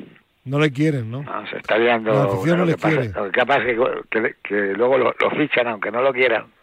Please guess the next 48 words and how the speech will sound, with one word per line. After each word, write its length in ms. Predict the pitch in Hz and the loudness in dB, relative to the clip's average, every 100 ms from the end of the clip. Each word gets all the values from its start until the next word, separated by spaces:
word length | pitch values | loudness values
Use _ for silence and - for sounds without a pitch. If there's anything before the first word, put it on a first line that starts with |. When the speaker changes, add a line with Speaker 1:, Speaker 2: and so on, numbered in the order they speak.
| _ - - | _ -20 -16
Speaker 1:
Ya. 320 | - 123 117 90 - - | -8 -6 -6 -10 -12 -4
Speaker 2:
Aunque 260 | 107 107 | -2 0
no 60 | 110 | 0
lo 120 | 123 | 2
quiera 300 | 113 127 117 | 4 4 2
el 140 | - | -2
público, 420 | - 107 87 - - | -2 -2 -2 -6 -8
me 80 | |
refiero, 320 | - 82 87 76 | -4 -2 0 -2
la 100 | - | -6
afición. 380 | - - 110 - _ - - - - - | -8 -4 -4 -4 _ -20 -20 -20 -20 -20
Speaker 1:
Sí. 160 | - | -2
Speaker 2:
Pero 180 | 135 131 | 2 2
met-, 160 | 131 123 | 0 -6
mete 300 | - 139 139 139 | -2 0 2 2
dos 160 | 135 | 2
goles 320 | 123 135 135 110 | 2 4 2 2
y 80 | 120 | 0
ya 100 | 123 | 0
se 100 | 101 | -2
acabó 240 | 82 85 78 | -8 -8 -8
la 80 | |
historia. 400 | - - 95 - 117 | -10 -10 -10 -10 -8
Speaker 1:
Ya. 160 | 120 110 | -8 -8
Speaker 2:
Está, 220 | - - | -10 -4
así 240 | - - 131 | -2 -2 -2
es 80 | |
el 100 | 120 | -4
fútbol. 340 | 104 135 107 - - | -2 -4 -4 -10 0
Speaker 1:
Pero 340 | 151 156 156 | 4 4 4
a 20 | |
Speaker 2:
Lo 60 | 156 | 2
Speaker 1:
usted 120 | - | 2
Speaker 2:
que 140 | 202 | 2
Speaker 1:
su 180 | 196 196 | 2 2
olfato 600 | 202 170 135 208 185 208 | 2 2 0 0 0 0
futbolístico, 840 | 170 180 170 175 - 196 170 208 208 - _ - | 0 0 0 -2 -4 -2 0 0 0 -8 _ -4
¿qué 160 | 165 | 0
le 140 | 175 160 | 2 2
dice? 380 | 120 - 104 85 _ | -2 -10 -14 -16 _
Speaker 2:
Que 100 | - | -2
no 120 | 113 131 | 2 4
le 80 | 123 | 4
van 160 | 113 | 2
a 80 | 101 | 0
dejar 320 | 95 - 113 - - - - _ _ - | -2 0 -2 -2 -14 -20 -20 _ _ -2
de 120 | 123 | 2
venir. 380 | 117 120 135 - | 4 4 2 -2